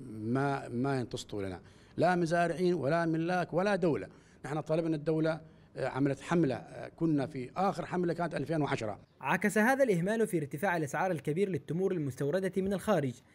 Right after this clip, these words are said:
Speaker 2: بزيادة أكثر من ثلاثين في المئة عن العام الماضي، وتعود الأسباب بحسب مسؤولين وتجار إلى ضعف الإنتاج في الدول المصدرة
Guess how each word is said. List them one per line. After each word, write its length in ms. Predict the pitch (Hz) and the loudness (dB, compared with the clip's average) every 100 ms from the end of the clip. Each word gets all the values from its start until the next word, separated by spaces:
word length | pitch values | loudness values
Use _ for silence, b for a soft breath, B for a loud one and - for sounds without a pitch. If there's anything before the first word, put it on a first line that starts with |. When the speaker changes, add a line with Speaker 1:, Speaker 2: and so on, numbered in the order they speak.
| b b b | b b b
Speaker 2:
بزيادة 500 | 131 127 120 151 156 139 | -2 -2 2 2 2 0
أكثر 460 | 147 175 - 190 190 | -2 -2 0 2 2
من 140 | 156 | 2
ثلاثين 420 | 127 127 117 185 | 0 -2 0 0
في 120 | 180 | 2
المئة 220 | 185 214 202 | 0 2 2
عن 220 | 160 135 | 0 -2
العام 280 | 127 147 190 | -2 -2 2
الماضي، 460 | 208 196 135 113 - b b b | 2 2 0 -4 -8 b b b
وتعود 380 | 127 131 135 165 | -6 -2 2 2
الأسباب 480 | 147 143 131 147 180 | 2 -2 -4 2 2
بحسب 480 | 190 143 135 156 160 | 2 0 -2 -2 -2
مسؤولين 520 | 139 - 143 147 175 | -2 -4 -4 0 0
وتجار 580 | 135 120 147 190 190 175 B B B | -2 -2 0 2 2 0 B B B
إلى 140 | 131 127 | -4 -2
ضعف 300 | 147 156 147 | 2 0 0
الإنتاج 540 | 139 135 - 185 147 | -2 -2 4 4 4
في 120 | 131 | -2
الدول 320 | 127 139 175 | -2 2 4
المصدرة 720 | 147 135 165 208 180 190 175 | 4 2 0 0 2 2 2